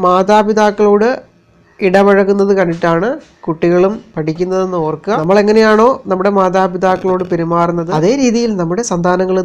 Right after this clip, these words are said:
നമ്മളോട് പെരുമാറും എന്നുള്ളത് എന്നും ബുദ്ധിയിൽ വെക്കുക. അതുകൊണ്ട് തന്നെ മാതാപിതാക്കളോട് സഭ്യമായിട്ട് പെരുമാറുക. മനസ്താപം എന്നാൽ മഹാശാപത്തിന് തുല്യം എന്നാണ് പറയപ്പെടുന്നത്. തെറ്റ് തെറ്റാണെന്ന് മനസ്സിലാക്കി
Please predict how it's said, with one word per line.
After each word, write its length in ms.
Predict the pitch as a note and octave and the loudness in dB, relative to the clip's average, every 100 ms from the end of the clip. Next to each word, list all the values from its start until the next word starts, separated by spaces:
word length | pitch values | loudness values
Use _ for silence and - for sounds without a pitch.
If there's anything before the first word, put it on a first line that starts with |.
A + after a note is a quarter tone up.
| F3 | -2
നമ്മളോട് 340 | E3 E3+ E3 E3+ E3+ | -4 -4 -4 -6 -6
പെരുമാറും 540 | D#3+ E3+ E3+ F3+ G#3+ - - E3+ | -4 -2 0 0 -2 -8 -10 -8
എന്നുള്ളത് 420 | E3 D#3+ D#3+ G3 C4 - - F3 | -6 -4 -4 -4 -6 -12 -8 -4
എന്നും 300 | F3 G3+ B3+ C#4+ F3 | -2 -2 -4 -4 -8
ബുദ്ധിയിൽ 320 | D#3 D3+ D#3 D3+ | -6 -6 -6 -6
വെക്കുക. 320 | - D3 - - | -6 -8 -6 0
അതുകൊണ്ട് 260 | G3 A#3 C4+ | 2 4 4
തന്നെ 140 | B3 C#4 F#3 | 4 2 2
മാതാപിതാക്കളോട് 880 | F3+ F#3 G#3+ G#3+ G#3+ G#3+ A3 A3 A3+ - | 4 4 2 2 0 2 2 0 0 -2
സഭ്യമായിട്ട് 640 | F3 D#3+ A3+ A#3 A3 G#3+ G3+ | -2 -2 -2 0 0 0 -2
പെരുമാറുക. 580 | F3 D#3+ D#3 D#3+ E3 A#3+ C#4+ F3 D#3+ | -2 -2 -2 -2 -2 -6 -8 -4 -2
മനസ്താപം 640 | E3+ E3+ - G3 G3+ G3+ | -2 -4 0 0 0 -2
എന്നാൽ 200 | F#3 F#3 F#3+ | -4 -4 -4
മഹാശാപത്തിന് 960 | E3 F#3 G3+ A#3+ - F3+ F3 F3+ F#3+ F#3+ F#3 | -4 2 2 2 0 0 0 -2 -2 -4 -2
തുല്യം 280 | E3+ F3 - F3 | -4 -4 -4 -6
എന്നാണ് 260 | D3+ D3+ D3+ | -6 -6 -4
പറയപ്പെടുന്നത്. 640 | D3+ D3 D#3 D#3 D#3 D#3 D#3 E3+ | -2 -2 -2 -4 -8 -8 -6 -6
തെറ്റ് 220 | E3+ F#3+ F3+ | -2 0 0
തെറ്റാണെന്ന് 480 | F3 F#3 F#3 F#3+ F#3 | 0 0 0 -2 -2
മനസ്സിലാക്കി 520 | E3 - E3+ E3+ A3+ | -4 -4 -4 -4 -6